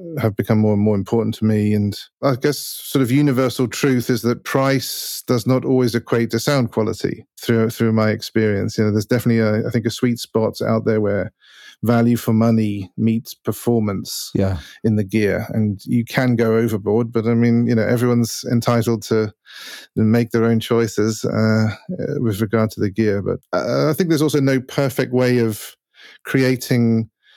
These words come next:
Speaker 1: um, the perfect sound system. They're, they're all compromised in some way. And so therefore there will always be these,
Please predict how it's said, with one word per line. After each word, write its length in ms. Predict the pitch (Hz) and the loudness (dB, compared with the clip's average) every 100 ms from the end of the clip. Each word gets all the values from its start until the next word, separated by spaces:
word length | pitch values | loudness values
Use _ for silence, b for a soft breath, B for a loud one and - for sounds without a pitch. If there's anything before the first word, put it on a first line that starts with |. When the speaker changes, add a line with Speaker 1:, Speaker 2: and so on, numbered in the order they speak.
| b b | b b
Speaker 1:
um, 600 | 120 117 117 117 117 120 | 2 4 4 4 2 0
the 340 | 139 120 110 131 | 0 -4 -2 -2
perfect 500 | 127 131 120 123 - | 0 -2 0 -2 -2
sound 280 | - 147 117 | -2 -2 0
system. 320 | 104 - 101 | -4 -2 0
They're, 180 | 113 113 | 0 2
they're 220 | 120 123 | 2 2
all 100 | 123 | 0
compromised 720 | - 131 123 127 117 113 - | -2 -2 0 0 2 0 0
in 100 | 110 | -2
some 460 | - - 147 147 135 | -2 -2 0 2 2
way. 460 | 123 95 101 120 - B B B - | 2 0 -4 -6 -10 B B B 0
And 440 | 117 117 113 113 - - | 2 4 4 2 -4 -10
so 180 | - 123 | -4 0
therefore 360 | 123 117 123 | 0 0 0
there 140 | 117 120 | 2 2
will 160 | 120 | 2
always 200 | 120 127 | 2 0
be 220 | - 113 110 | 0 0 2
these, 580 | 107 110 113 - - | 0 0 -2 -4 -12